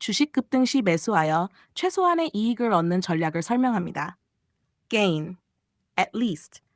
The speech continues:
최소한 여자. 맞아. 꾸준히 관찰하고 준비하면 기회는 반드시 온다고 봐. Right. If we keep observing and preparing,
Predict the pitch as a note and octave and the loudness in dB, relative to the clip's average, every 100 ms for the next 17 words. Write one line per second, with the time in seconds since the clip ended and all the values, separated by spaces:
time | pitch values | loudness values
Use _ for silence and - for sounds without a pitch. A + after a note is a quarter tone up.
0 | _ - D#4 E4 A#3+ D#3 D#3+ - _ - | _ -4 0 2 2 2 0 -2 _ 0
1 | E3+ D#3+ C3+ - _ _ _ - E4 F4 | 2 2 -4 -6 _ _ _ -6 -2 0
2 | E4 C4 A#3 B3+ A#3 A3+ - F#3 G3 F3+ | 2 2 2 2 0 -2 -2 0 0 0
3 | G3 G#3+ B3 B3+ - G#3+ A3 B3 G#3+ F3 | 0 0 -4 -8 -6 0 2 2 2 0
4 | G3+ - G3+ D#3+ D#3 D#3 D3+ F3+ - _ | 2 0 0 0 -2 -2 -4 -4 -10 _
5 | _ _ _ _ _ _ _ F3 E3+ D#3 | _ _ _ _ _ _ _ 2 4 4
6 | D#3 - _ _ _ _ _ A3+ - C4 | -2 -20 _ _ _ _ _ -6 0 -2
7 | - G#4 - F#3+ F3 G3+ A3+ C4+ C4 G3 | 2 -2 0 -4 0 -2 0 0 0 -2
8 | G3+ F3+ F#3 F#3 G3+ A3 | -4 -4 0 0 0 -4